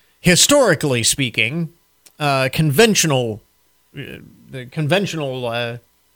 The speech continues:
uh, tradition is, uh, for June weddings. But in any event, wedding season in full swing now, and, uh, I did not know this. Thank goodness for TikTok, because I did not know this, but apparently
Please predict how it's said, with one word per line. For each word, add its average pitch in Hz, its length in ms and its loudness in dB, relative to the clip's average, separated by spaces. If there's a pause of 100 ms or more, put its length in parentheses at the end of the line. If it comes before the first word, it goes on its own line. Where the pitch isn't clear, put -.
(160)
uh, 120 120 -14
tradition 139 500 0
is, 131 240 -4
uh, 127 220 -2
for 135 200 -4
June 165 320 2
weddings. 113 380 -2 (1040)
But 269 120 4
in 294 140 4
any 302 200 4
event, 165 360 0
wedding 247 320 4
season 208 420 2
in 175 220 2
full 208 260 4
swing 170 400 2
now, 156 400 4
and, 190 420 4
uh, 180 340 6
I 285 200 4
did 277 200 4
not 233 280 2
know 247 320 4
this. 135 360 0
Thank 269 300 2
goodness 262 400 0
for 160 540 0
TikTok, - 800 -4
because 151 580 4
I 254 200 4
did 220 200 2
not 185 240 2
know 202 240 4
this, 127 360 -4
but 165 440 0 (720)
apparently 160 1000 2